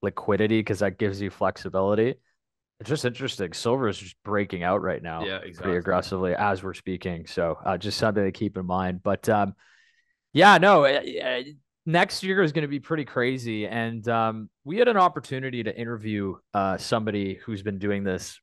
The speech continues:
Speaker 1: uh, for quite some time. He's a really active trader. Um, I met him for the first time in person this year. Um, and he's got a lot of great stories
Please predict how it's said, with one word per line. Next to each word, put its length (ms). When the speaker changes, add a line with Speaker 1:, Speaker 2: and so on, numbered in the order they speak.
Speaker 1:
uh, 240
for 160
quite 240
some 200
time. 300
He's 140
a 60
really 260
active 340
trader. 580
Um, 460
I 100
met 320
him 320
for 100
the 100
first 480
time 260
in 120
person 580
this 300
year. 360
Um, 540
and 460
he's 260
got 460
a 40
lot 300
of 100
great 240
stories 680